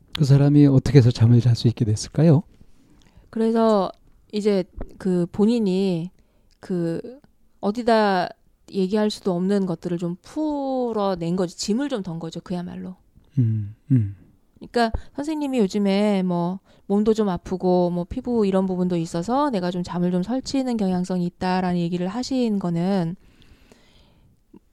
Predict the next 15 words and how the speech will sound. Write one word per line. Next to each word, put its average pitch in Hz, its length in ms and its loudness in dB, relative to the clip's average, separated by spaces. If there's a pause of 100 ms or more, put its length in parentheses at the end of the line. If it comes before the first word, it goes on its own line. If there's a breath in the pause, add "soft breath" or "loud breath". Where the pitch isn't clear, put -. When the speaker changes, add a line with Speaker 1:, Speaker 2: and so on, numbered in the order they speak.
Speaker 2:
그러니까 214 240 -14
고통이라고 277 680 0
하는 196 240 2
그 190 100 -6
무게도 190 360 2
짊어지고 180 500 -2
있었고, 175 640 -6
가렵고 247 440 -4
하는 220 200 2
이것도 190 280 -2
참 196 240 -6
귀찮고 233 1000 -6
신경 381 360 -4
쓰이는 247 320 -4
일이잖아요. 170 720 -6